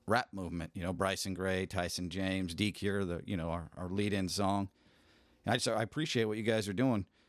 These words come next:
Give the audience some, uh, what's it like to be a hundred percent independent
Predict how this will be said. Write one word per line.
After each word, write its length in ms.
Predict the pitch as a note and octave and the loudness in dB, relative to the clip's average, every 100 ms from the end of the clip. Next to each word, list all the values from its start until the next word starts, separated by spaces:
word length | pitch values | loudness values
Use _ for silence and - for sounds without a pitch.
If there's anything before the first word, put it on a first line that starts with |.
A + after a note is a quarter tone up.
| _ _ _ _ | _ _ _ _
Give 120 | E3 F3 | 2 4
the 100 | E3+ | 4
audience 260 | E3+ D#3 | 4 2
some, 200 | - C#3 | 4 6
uh, 280 | C3 A#2 G2+ - _ _ _ - - | 6 6 2 -2 _ _ _ -8 -2
what's 180 | D#3+ | 0
it 80 | C3 | 2
like 180 | C3+ C#3+ | 0 0
to 60 | G2 | 0
be 80 | |
a 80 | G2 | 0
hundred 240 | F#2 B2 B2 | 4 2 2
percent 340 | A#2+ A2+ G#2+ | 0 0 0
independent 600 | A2+ G#2 - G#2+ F#2+ | 0 0 0 0 -2